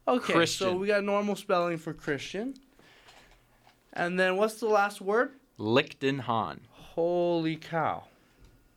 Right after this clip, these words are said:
Speaker 1: Uh,
Speaker 2: Can
Speaker 1: Lich-
Speaker 2: you pull off the upset?
Speaker 1: Lichtenhahn. Um, sounds a little German.
Speaker 2: It
Speaker 1: Uh,
Speaker 2: does.
Speaker 1: we've got a roommate, uh, Michael Bosky, that's in German. Uh, shout out to that class. Um, Lichtenhahn.
Speaker 2: Mm-hmm.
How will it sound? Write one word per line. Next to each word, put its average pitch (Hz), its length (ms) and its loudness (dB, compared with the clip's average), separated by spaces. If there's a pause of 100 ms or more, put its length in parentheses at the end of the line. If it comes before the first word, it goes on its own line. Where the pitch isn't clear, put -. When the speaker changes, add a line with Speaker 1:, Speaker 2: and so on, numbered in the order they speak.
(260)
Speaker 1:
Uh, 110 260 -8
Speaker 2:
Can 123 140 -8
Speaker 1:
Lich- 123 180 4
Speaker 2:
you 120 80 4
pull 143 320 4
off 151 240 2
the - 140 -8
upset? 113 420 -8 (140)
Speaker 1:
Lichtenhahn. 165 1400 -2 (880)
Um, 120 380 -6
sounds 190 260 -2
a 196 40 -4
little 190 200 2
German. 160 600 -2
Speaker 2:
It 113 100 -4
Speaker 1:
Uh, 143 40 -4
Speaker 2:
does. 107 220 2
Speaker 1:
we've 139 140 0
got 160 120 4
a 143 40 -2
roommate, 156 380 -2
uh, 156 120 2
Michael 139 320 -2
Bosky, 131 420 0
that's 147 220 -4
in 143 160 0
German. 143 420 0
Uh, 156 180 -4
shout 123 280 -2
out 120 160 -4
to 123 320 -4 (400)
that 120 220 -2
class. 131 500 -2 (160)
Um, 139 360 0
Lichtenhahn. 127 880 -2
Speaker 2:
Mm-hmm. - 20 -16